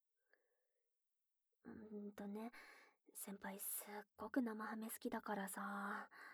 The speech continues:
もしかしたら強引に迫ってるかも。ゴムアリでもあんな気持ちいいのに、生で入れたらどうなっちゃうんだろうって、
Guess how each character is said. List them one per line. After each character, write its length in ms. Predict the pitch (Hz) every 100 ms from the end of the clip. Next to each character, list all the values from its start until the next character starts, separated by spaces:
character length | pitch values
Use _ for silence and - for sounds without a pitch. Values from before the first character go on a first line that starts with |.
| - - - - _ _ _
も 260 | 262 262 302
し 120 | -
か 160 | - 302
し 100 | -
た 160 | - 247
ら 360 | 226 233 226 226 _ _ _ _ -
強 340 | 247 233 240
引 220 | 294 320
に 120 | 330 330 - -
迫 80 | 320
っ 40 | -
て 100 | 320
る 100 | 277
か 160 | - 262
も。 200 | 254 262 _ _ _ _ _ _ _ _ _ _ _ _ _ -
ゴ 160 | 226
ム 160 | 202 202
ア 80 | 208
リ 120 | 214
で 120 | 240
も 220 | 240 214
あ 100 | 214
ん 160 | 254 269
な 140 | 285
気 160 | 277 320
持 140 | 311
ち 180 | 311 -
い 80 | 349
い 40 |
の 140 | 370 330
に、 320 | 254 254 277 - - -
生 300 | 277 330 427
で 80 | 294
入 140 | 254 247
れ 100 | 254
た 140 | 254
ら 100 | 240
ど 140 | 247
う 20 | 302
な 40 |
っ 40 | 508 508 -
ち 100 | 269
ゃ 60 |
う 100 | 233
ん 80 | 226
だ 120 | 214
ろ 160 | 214 214
う 20 |
っ 20 | 220 -
て、 220 | - 220